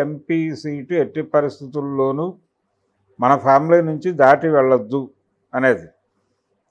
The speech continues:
గతంలో జరిగినటువంటి ఎన్నికల్లో, రెండు వేల పంతొమ్మిది ఎన్నికలప్పుడు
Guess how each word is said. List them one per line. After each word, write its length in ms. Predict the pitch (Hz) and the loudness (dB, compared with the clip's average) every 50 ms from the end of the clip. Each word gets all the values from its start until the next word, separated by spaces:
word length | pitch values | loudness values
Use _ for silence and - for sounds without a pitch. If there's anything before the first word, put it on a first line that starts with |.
| - 98 107 | -8 -4 -4
గతంలో 440 | 104 104 143 147 156 160 160 170 170 165 160 160 156 156 131 143 | -2 0 0 0 2 4 6 8 10 10 8 8 4 2 2 2
జరిగినటువంటి 540 | 139 143 147 151 156 143 151 156 156 147 143 135 | 2 2 2 0 -4 -2 -2 -4 -2 0 -2 -2
ఎన్నికల్లో, 420 | 135 143 143 143 151 147 143 147 143 135 123 | -2 -4 -4 -2 -2 0 0 0 0 0 0
రెండు 140 | 120 123 127 | 0 0 0
వేల 160 | 135 139 147 | 0 0 0
పంతొమ్మిది 560 | 131 135 139 135 135 123 139 143 139 135 135 135 131 | 0 -2 -4 -2 -4 -6 -8 -8 -8 -4 -4 -4 -4
ఎన్నికలప్పుడు 640 | 135 139 127 143 139 139 139 131 - - 135 135 | -4 -2 -2 0 2 2 0 0 0 -4 -4 -4